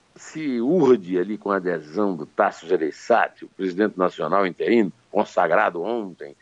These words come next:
em seus sorrisos por Aécio, do P S D B, uma candidatura alternativa de esquerda pra Lula apoiar. A do cearense Ciro Gomes, do P D T, partido sempre fiel aliado de Lula e do P T. Agora,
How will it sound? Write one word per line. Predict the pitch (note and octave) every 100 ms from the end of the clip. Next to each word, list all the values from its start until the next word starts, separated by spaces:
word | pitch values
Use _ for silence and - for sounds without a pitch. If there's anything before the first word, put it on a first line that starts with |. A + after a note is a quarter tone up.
| - _
em | G2+
seus | G#2 G2 F2+
sorrisos | G2 F#2 B2+ F2 F2
por | - A2
Aécio, | A2+ B2 A#2 - _ _
do | F2+
P | F2 F2
S | F2
D | A#2+
B, | A2 C3+ C3+ _ _ _
uma | C#3+ D3+
candidatura | F#3+ E3+ D3+ F3+ E3
alternativa | - E3+ D#3 - E3+ D#3+
de |
esquerda | C3+ - D#3+ D3+ F#2+
pra | - A2
Lula | G#2+ C#3+ B2+
apoiar. | - G#2 D#2+ - _ _ _ _ _ _ _
A | A2
do | A#2
cearense | - C3 E3 -
Ciro | B2 A3+ G3
Gomes, | D3 E3+ B2 G2+
do | G#2+
P | C#3+
D | A#2+ F#2+
T, | D2+
partido | C#2 B2+ A#2+ - G3+ - - _ _
sempre | - -
fiel | - C3+ C#3
aliado | A#2 A2+ A#2+ G#2
de | F#2
Lula | F2 A#2+
e | G2+
do | F#2+
P | -
T. | - - -
Agora, | D3 B2